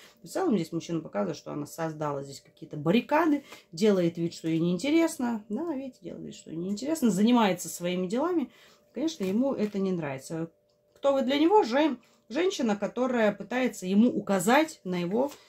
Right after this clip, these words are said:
собственное место, да, и причем для мужчины вот отсчет времени уже такой вот долгий, да, когда вы какая-то такая стали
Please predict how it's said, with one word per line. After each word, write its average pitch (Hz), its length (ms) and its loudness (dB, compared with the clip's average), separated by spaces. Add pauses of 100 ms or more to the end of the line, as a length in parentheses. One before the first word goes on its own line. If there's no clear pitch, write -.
(120)
собственное 220 840 0
место, 170 720 0
да, 160 240 -6
и 160 160 -4
причем 220 380 -4
для 180 160 0
мужчины 175 460 -2
вот 165 240 -2
отсчет 175 460 -4
времени 208 500 2 (180)
уже 175 140 -8
такой 202 240 -2
вот 185 180 -2
долгий, 165 340 2
да, 190 120 -2
когда 170 300 -6
вы 151 80 -6
какая-то 156 400 -10
такая 151 340 -12
стали 139 360 -12